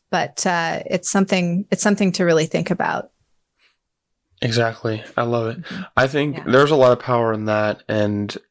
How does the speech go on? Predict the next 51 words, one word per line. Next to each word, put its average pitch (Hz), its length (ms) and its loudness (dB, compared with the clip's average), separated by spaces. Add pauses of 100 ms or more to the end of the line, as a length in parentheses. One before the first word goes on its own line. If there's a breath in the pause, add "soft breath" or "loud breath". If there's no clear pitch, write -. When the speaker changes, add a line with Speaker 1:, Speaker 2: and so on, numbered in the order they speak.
(280)
Speaker 2:
it's 110 220 0
just - 180 -4
a - 40 2
lesson 110 340 -2
that 101 100 0
I 101 40 -2
think 107 220 -4
people 107 220 -2
need 104 140 -6
to - 100 -20
be 104 100 0
aware 101 320 0
of 101 140 -2
and, 101 320 -6
and 104 320 -8 (1000)
you 170 100 -12
need 196 60 4
to 208 60 4
be 180 80 4
aware 165 280 6
that, 139 120 4
like, 123 120 4
it's 127 140 -4
okay 131 420 0 (120)
to - 100 -6
<laughs> - 60 -8
outsource 123 440 -2
stuff, 101 440 -4
you 104 80 -4
know? 101 160 -2
It 107 100 -4
Speaker 1:
Yeah. 113 60 0
Speaker 2:
really 127 220 4
is. 110 300 0 (380 loud breath)
It's - 100 -18
gonna 117 160 -6
help 113 340 -2 (100)
that 117 200 -2
growth 110 260 0
happen 107 260 -4
a 101 60 -8
lot 98 200 -8
faster. 101 520 -8
So 98 360 -8 (360 soft breath)
I - 60 -4
love 113 200 -2
that. 107 260 -4 (1160 loud breath)
Speaker 1:
Yeah, 180 200 -16 (200)
it 196 120 -4
totally 202 300 -2
will. 180 280 -10